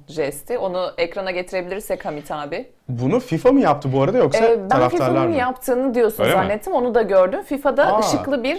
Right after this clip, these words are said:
Speaker 1: e, Pele, e, şö-, m, forması. Işık
Speaker 2: Abi,
Speaker 1: gösterisi
Speaker 2: ben onu
Speaker 1: yaptı.
Speaker 2: görmedim. Ee, bunu taraftarların açtığı bu pankartı görmüştüm. Ee, yani işte kanser hastalığından ötürü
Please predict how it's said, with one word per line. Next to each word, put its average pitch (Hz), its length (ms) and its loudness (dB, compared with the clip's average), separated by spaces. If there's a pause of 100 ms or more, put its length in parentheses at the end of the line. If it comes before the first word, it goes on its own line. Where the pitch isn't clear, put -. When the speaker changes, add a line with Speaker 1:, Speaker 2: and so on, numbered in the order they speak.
(140)
Speaker 1:
e, 208 480 0
Pele, 240 320 2
e, 60 420 -6
şö-, - 420 -8 (320)
m, 180 40 -10
forması. 202 720 0 (640)
Işık 117 160 2
Speaker 2:
Abi, 120 100 2
Speaker 1:
gösterisi 175 460 2
Speaker 2:
ben 135 60 2
onu 139 140 4
Speaker 1:
yaptı. 143 140 4
Speaker 2:
görmedim. 135 580 4
Ee, 104 680 -4
bunu 135 400 0 (220)
taraftarların 117 640 0
açtığı 123 400 -4
bu 123 100 -6
pankartı 120 480 -2
görmüştüm. 127 460 -4 (800)
Ee, 64 60 -16 (540)
yani 101 440 -2 (540)
işte - 200 -8
kanser 123 480 2
hastalığından 120 760 -2
ötürü 120 480 -2